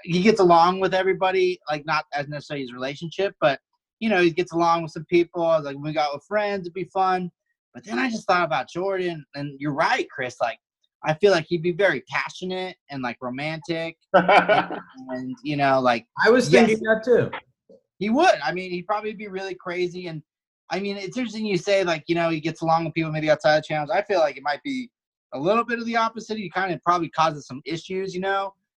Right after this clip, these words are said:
Speaker 1: and you're like, "Oh, Jordan, not again. Like, come on, like, just chill. It's okay. Like, let's just have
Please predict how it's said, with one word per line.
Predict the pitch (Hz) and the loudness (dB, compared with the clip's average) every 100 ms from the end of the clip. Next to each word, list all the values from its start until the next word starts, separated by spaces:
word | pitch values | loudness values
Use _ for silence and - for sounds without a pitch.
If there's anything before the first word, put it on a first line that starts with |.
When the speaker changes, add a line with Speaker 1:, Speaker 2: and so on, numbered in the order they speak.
| - | -10
Speaker 1:
and | 143 | -2
you're | 143 | 0
like, | 147 - | 0 2
"Oh, | 247 | 2
Jordan, | 226 254 262 240 226 | 2 0 -2 0 0
not | 233 262 | 0 -2
again. | 233 262 262 240 226 | -4 -6 -4 -4 -4
Like, | 208 214 | -6 -8
come | 269 | -4
on, | 294 269 220 | 0 0 -2
like, | 190 | -6
just | 240 226 _ | -10 -12 _
chill. | - 269 254 220 | -4 0 2 0
It's | 220 | -2
okay. | 226 - 262 269 247 | -12 -6 -4 0 0
Like, | 196 170 160 _ _ _ _ 220 | 2 0 -4 _ _ _ _ -10
let's | |
just | 214 262 | -4 -2
have | 262 | -2